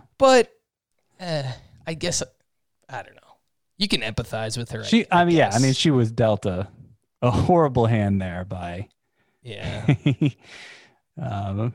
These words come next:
Speaker 2: yeah, that's
Speaker 1: I always
Speaker 2: mm.
Speaker 1: want to root for Walter White, <laughs> even though, like,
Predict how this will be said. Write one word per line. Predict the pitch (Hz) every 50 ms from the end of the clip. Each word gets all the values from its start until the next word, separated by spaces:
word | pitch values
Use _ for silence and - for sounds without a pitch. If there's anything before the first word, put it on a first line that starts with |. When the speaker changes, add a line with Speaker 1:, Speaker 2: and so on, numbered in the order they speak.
| - 160 135
Speaker 2:
yeah, | 107 104 101 95 98 - -
that's | 117 107 - -
Speaker 1:
I | 165 175
always | - 202 226 247 240 180 180
Speaker 2:
mm. | 180
Speaker 1:
want | 190 190
to | 165
root | 143 123 127 147 160 175 - 180
for | 170 165
Walter | 156 160 160 160 156 175 160
White, | 151 151 151 147
<laughs> | 139
even | 151 151 127 - -
though, | 185 139 135 139 -
like, | - - 123 - -